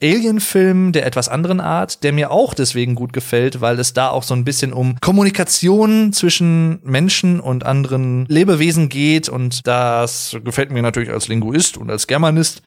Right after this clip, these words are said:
Ich hab Quentin Tarantino noch nicht so wirklich erwähnt, glaub ich. Django Unchained ist für mich persönlich auch ein absolutes Meisterwerk.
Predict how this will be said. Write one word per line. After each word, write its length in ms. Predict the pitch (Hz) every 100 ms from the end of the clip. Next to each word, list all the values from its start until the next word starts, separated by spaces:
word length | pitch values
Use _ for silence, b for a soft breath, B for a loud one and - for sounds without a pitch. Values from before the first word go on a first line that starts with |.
| _
Ich 160 | -
hab 140 | 151 -
Quentin 340 | 160 180 185
Tarantino 720 | 156 139 131 139 233 208 113 120
noch 100 | 120
nicht 160 | 127
so 140 | 120 117
wirklich 240 | 113 123
erwähnt, 400 | 113 101 107 104
glaub 240 | - 95 95
ich. 100 | 95 _ _
Django 360 | 120 147 185 143
Unchained 400 | 131 135 131 127
ist 160 | 127
für 100 | -
mich 180 | 120 120
persönlich 400 | 120 110 110 107
auch 200 | 104 -
ein 120 | 101
absolutes 380 | 98 - 110 104
Meisterwerk. 680 | 110 113 113 104 107 104